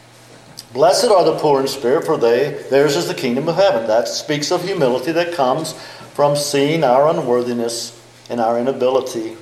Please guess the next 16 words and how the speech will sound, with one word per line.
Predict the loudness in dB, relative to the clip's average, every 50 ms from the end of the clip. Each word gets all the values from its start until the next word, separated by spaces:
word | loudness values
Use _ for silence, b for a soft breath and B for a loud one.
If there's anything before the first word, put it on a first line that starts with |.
| -20 -20 -20 -16
to | -12 -8
save | -4 0 0 0 2 2
ourselves | 0 0 0 -2 0 2 2 2 2 0 -2 -4 -6
and | -6
our | -6 -6
sinfulness. | -6 -6 -8 -8 -8 -8 -8 -8 -8 -10 -10 -14 B B B B B B B B B B B B
"Blessed | 2 2 2 2 2 2
are | 2 4
they | 4 4 4 4
that | 2 0 0 0
mourn, | 2 2 4 4 4 2 0
for | -2 0
they | 2 2 2
shall | 2 0 -2 -2
be | -2 -2
comforted." | -2 0 0 0 2 2 2 2 2 2 0 -2 -6